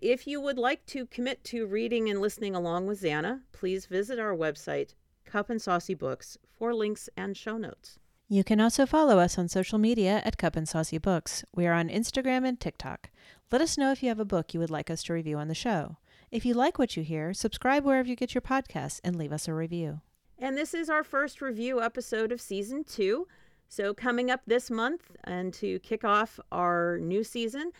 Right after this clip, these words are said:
Speaker 1: we have narrator M K Blackwood on January eighth, author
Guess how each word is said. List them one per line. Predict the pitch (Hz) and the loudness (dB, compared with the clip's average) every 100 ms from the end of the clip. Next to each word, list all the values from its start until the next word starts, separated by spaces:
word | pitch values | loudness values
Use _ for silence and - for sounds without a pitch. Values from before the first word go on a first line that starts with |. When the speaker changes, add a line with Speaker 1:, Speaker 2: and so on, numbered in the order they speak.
| - _ - | -20 _ -2
Speaker 1:
we | 208 208 | 2 2
have | 208 196 185 | 4 4 4
narrator | 185 190 202 214 214 - | 0 2 2 2 0 -2
M | 190 233 | -4 -4
K | 262 247 | 0 0
Blackwood | 196 185 180 208 226 254 | 2 0 0 0 0 -2
on | - 180 180 175 | -6 -6 -4 -4
January | 175 170 175 190 220 254 | -2 -2 -2 -2 -2 -2
eighth, | 185 185 254 _ _ _ - - - | -2 -2 -2 _ _ _ -20 -18 -2
author | 185 208 233 | -2 0 -2